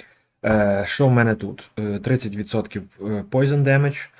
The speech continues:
м, двісті шістдесят відсотків poison damage і не може, е, відновлювати Х П. На сім, е, ще, знову ж таки, poison damage.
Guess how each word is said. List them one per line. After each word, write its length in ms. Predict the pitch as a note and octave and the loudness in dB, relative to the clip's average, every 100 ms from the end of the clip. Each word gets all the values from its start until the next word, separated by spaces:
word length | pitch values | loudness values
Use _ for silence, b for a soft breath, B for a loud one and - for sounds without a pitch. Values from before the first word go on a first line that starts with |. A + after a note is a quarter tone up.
| b b b _ G#2+ | b b b _ -4
м, 240 | G#2 G2+ | 0 0
двісті 300 | A2 A2+ G#2+ | 0 -2 -4
шістдесят 460 | F#2 G2+ G2+ G2 F#2+ | -6 -6 -6 -10 -12
відсотків 360 | - F#2+ G#2 | -12 -8 -8
poison 280 | F#2 G#2 G2+ | -4 -2 -2
damage 320 | G2+ G2 F#2+ | -2 -4 -4
і 20 | |
не 100 | A2 | -2
може, 340 | G#2+ G#2 G2 G2+ | 0 0 -2 -4
е, 560 | F#2+ G#2+ G2+ G2 F#2+ F#2+ G#2 | -8 -6 -6 -6 -6 -10 -10
відновлювати 640 | G#2 G#2 G#2 G2 F#2+ F#2+ | -6 -2 -2 -4 -6 -8
Х 200 | G#2 A2+ A2 | -8 -8 -8
П. 280 | - D3 F3 B B B B _ | -2 0 -2 B B B B _
На 120 | A2 | -4
сім, 420 | G#2 - A#2 G#2 | -4 0 0 0
е, 420 | G#2 G#2 G2+ G2 F#2+ - - - | -2 -2 -2 -6 -8 -12 -16 -8
ще, 320 | - A2+ G2+ - _ - | -4 -4 -4 -10 _ -10
знову 240 | G#2 A2+ | -2 -2
ж 60 | G2+ | -2
таки, 160 | - A2 | -8 -4
poison 380 | B2+ B2+ C#3 | -2 0 0
damage. 380 | C#3+ D3+ E3+ F3 | 0 0 -2 -6